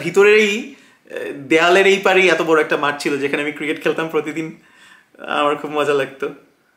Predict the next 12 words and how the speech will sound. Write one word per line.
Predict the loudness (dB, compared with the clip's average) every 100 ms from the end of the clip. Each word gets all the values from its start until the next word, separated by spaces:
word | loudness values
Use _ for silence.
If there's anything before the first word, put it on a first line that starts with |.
| _ _ _ _ -14
এটা | -2 0 0
হচ্ছে | -2 -6
গিয়ে | -2 0
লন্ডনে | 2 0 0 -2 -2
বাবা | -2 -2 -2
বসে | -4 -8 -8
আছে, | -8 -10
লন্ডন | -12 -10 -12 -12 -16 _ _ _ _
ট্রেনে | -8 -8 -8
মনে | -10 -10
হয় |
আন্ডারগ্রাউন্ডে। | -8 -8 -8 -10 -12 -16